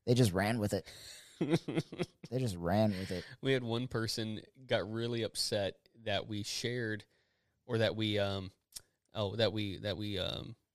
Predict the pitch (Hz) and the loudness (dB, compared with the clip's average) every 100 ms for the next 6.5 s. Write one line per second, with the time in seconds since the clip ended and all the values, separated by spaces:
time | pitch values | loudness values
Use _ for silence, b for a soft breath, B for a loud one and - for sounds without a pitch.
0 | _ _ 110 107 110 120 117 107 110 98 | _ _ -12 -4 -4 -2 -2 -2 -2 -4
1 | 107 104 101 - 95 95 78 - - 110 | -4 -4 -6 -4 -4 -2 -4 -8 -10 -10
2 | 110 - 101 - - 95 - - 117 b | -8 -6 -6 -8 -10 -10 -8 -10 -14 b
3 | b b b b 110 113 104 101 - _ | b b b b -2 0 0 -4 -8 _
4 | _ _ _ _ _ 98 123 113 - 117 | _ _ _ _ _ _ -8 -8 -6 -4
5 | 104 104 78 107 104 101 73 107 147 233 | -4 -4 -6 -6 -4 -6 -8 -8 -6 -4
6 | 180 - 139 226 | -6 -8 -10 -6